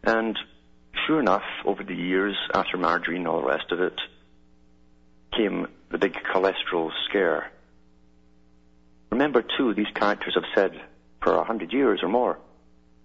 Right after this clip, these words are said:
they'd create a vegetarian society. And so meat suddenly was blamed for everything. Still is. Now it's, it's blamed for global warming. And, and ruminants, of course,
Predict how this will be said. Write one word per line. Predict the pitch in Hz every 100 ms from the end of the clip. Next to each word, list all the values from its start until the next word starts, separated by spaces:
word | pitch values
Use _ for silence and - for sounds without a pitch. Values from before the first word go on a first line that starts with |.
| -
they'd | -
create | - 85
a |
vegetarian | 80 92 - - 87 78 76 -
society. | 95 98 87 76 71 - - - - - - - - - - - - -
And | 85 -
so |
meat | 98 117 - -
suddenly | 92 85 85 - - - - - -
was | -
blamed | 85 85 80
for | 85
everything. | 87 - 73 - - - - - - - - -
Still | - 113
is. | 92 78 - - - - - - - - -
Now | 113
it's, | 92 - -
it's | -
blamed | 87 -
for | 78
global | 80 78 76
warming. | 78 90 90 78
And, | 76 - - - - - - - _
and | - 87 85
ruminants, | 98 98 87 85 -
of |
course, | - 90